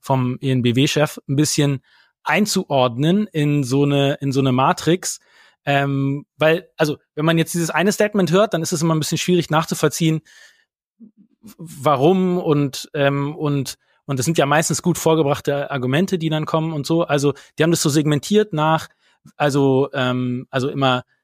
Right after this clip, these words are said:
äh, K-, Kapazitätsmarkt oder, ähm, ähm, dezentraler Energy-Only-Markt und die ganzen großen Erzeuger, also zum Beispiel die E N B W, die R W E, die steag, die Uniper und so weiter, die sagen halt alle, wir brauchen einen Kapazitätsmarkt.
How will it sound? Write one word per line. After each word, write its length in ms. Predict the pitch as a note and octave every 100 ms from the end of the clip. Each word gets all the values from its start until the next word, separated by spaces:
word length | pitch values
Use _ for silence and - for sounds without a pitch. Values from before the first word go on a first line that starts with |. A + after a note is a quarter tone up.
| _
äh, 560 | C3+ B2+ B2 A#2+ A#2+ C3+
K-, 280 | C3 - - -
Kapazitätsmarkt 920 | C#3 C#3+ C#3 F#3+ A#3 - G#3 A#3 -
oder, 580 | G#3 D3+ D3 D3 C#3+ D3
ähm, 640 | D3+ C#3+ C#3 C#3 C3+ C3 - _ _
ähm, 640 | D3+ C#3 C3 C3 B2+ B2+ B2 -
dezentraler 800 | D3+ D3+ C#3 C#3 C#3 C#3 C#3 C#3
Energy-Only-Markt 920 | C#3+ C3 D#3+ F3 F#3+ G3 G#3 A3+ - _ - _ -
und 300 | D#3 D3+ D#3
die 80 |
ganzen 380 | C3 C#3+ E3+ F3
großen 360 | D#3 C#3+ D#3 D3+
Erzeuger, 460 | B2+ - D3 B3
also 140 | F#3 B2
zum 100 | C#3
Beispiel 260 | C#3 -
die 140 | C3 -
E 40 |
N 120 | B2
B 140 | A#2 A2
W, 140 | D3
die 140 | D3 B2
R 160 | B2
W 80 | A#2
E, 240 | B2+ D3
die 140 | D3+ A2+
steag, 400 | - C#3+ D3+ D3+ -
die 120 | A#2
Uniper 380 | D#3 E3 D3+ C#3+
und 120 | C3+
so 100 | C#3
weiter, 320 | C#3+ E3 E3 - - _
die 80 | C3
sagen 320 | C3+ D3 D3
halt 200 | C#3+ C#3+
alle, 380 | C#3+ C#3+ D3 D3 - _ _
wir 120 | B2
brauchen 220 | C3 C#3+
einen 80 | C#3
Kapazitätsmarkt. 920 | C#3+ C3+ - - C#3+ - F3+ C4 -